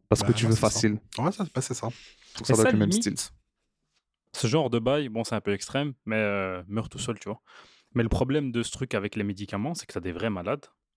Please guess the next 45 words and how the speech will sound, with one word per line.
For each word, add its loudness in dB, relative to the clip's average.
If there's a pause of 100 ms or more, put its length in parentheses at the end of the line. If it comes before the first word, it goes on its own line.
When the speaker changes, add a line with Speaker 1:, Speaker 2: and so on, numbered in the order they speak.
(100)
Speaker 3:
qui -6
ont -2
plus -2
accès -2
à -2
leur -4
médoc. -8 (880)
Speaker 2:
Ah, -2
ça. -6 (300)
Speaker 3:
T'imagines 2
que -4
je, -4 (200)
je -8
connais -2
des -6
gens, -4 (800)
ils -2
ont 0
dû -2
aller -4
en -4
Flandre -6
pour -4
avoir -4 (120)
une 0
boîte. -10 (1600)
Et 0
les 0
gens, 2
ils -2
sont -2
vraiment 0
malades, -2
hein. -6 (1500)
Parce 2
que, 0
parce -2
qu'on -4
en -2
a -2
parlé -2
sur -4
les -2
réseaux -4
sociaux. -2